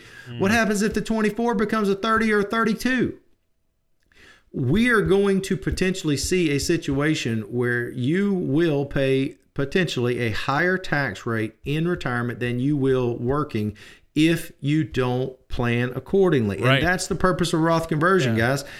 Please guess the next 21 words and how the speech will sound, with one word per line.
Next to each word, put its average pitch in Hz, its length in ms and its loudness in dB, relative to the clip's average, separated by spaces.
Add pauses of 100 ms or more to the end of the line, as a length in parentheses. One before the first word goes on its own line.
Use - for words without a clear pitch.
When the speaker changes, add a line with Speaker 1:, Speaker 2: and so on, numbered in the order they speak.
(280)
Speaker 2:
It's, 160 340 2
it's 160 280 0
to, 160 400 4
to - 180 2
go 175 240 4
ahead 185 280 6
and 147 140 2
say, 170 320 4
"Okay, 135 300 2
I 156 180 2
understand 170 460 2
there's 135 120 2
a - 40 0
problem. 143 500 2
This 170 200 2
is 160 100 -4
how 160 120 2
we're 147 120 0
gonna 131 220 2
address 160 380 2
it." 123 140 0